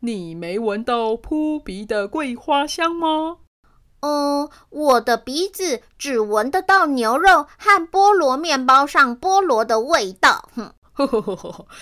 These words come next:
Speaker 1: 都说狗的嗅觉最敏锐了，没想到你只对食物敏锐啊，哎。
Speaker 2: 嘿嘿，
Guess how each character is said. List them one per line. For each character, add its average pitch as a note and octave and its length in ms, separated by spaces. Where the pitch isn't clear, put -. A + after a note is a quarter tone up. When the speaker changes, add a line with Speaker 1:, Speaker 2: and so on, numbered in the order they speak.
Speaker 1:
都 D#4 300
说 D#4 240
狗 F3+ 280
的 G3 160
嗅 B3+ 320
觉 G#3 380
最 C4+ 320
敏 F#3 260
锐 A#3+ 300
了， G3 220
没 G#3+ 240
想 A3+ 280
到 A3+ 440
你 A#3 200
只 F3+ 360
对 B3+ 300
食 G3 340
物 A#3 300
敏 F#3+ 320
锐 G#3+ 420
啊， - 440
哎。 D#3+ 340
Speaker 2:
嘿 D4 80
嘿， A#3+ 420